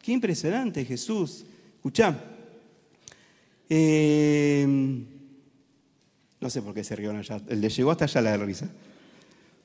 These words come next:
Eh, ah, ¿cuánto, cuánto de nosotros le decimos, "Señor, lo quiero ahora"?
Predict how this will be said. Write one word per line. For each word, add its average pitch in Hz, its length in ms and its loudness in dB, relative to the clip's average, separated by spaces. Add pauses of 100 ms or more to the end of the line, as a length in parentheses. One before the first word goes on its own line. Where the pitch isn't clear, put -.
(200)
Eh, 123 580 6 (2000)
ah, - 560 0
¿cuánto, 254 300 0
cuánto 269 240 -4
de 233 60 0
nosotros 220 260 0
le 214 60 2
decimos, 208 300 -2
"Señor, 220 220 -4
lo 220 140 -6
quiero 220 200 -2
ahora"? 104 420 0